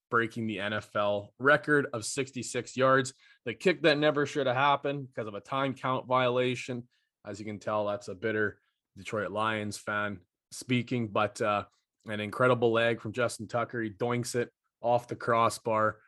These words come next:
rolls over top, and walks off with a sixty-six yard game-winning field goal. So a big, big week for Justin Tucker as well. Um,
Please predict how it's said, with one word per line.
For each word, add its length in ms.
rolls 300
over 260
top, 420
and 440
walks 480
off 300
with 160
a 80
sixty-six 800
yard 320
game-winning 480
field 340
goal. 180
So 200
a 40
big, 320
big 160
week 200
for 120
Justin 400
Tucker 360
as 140
well. 320
Um, 420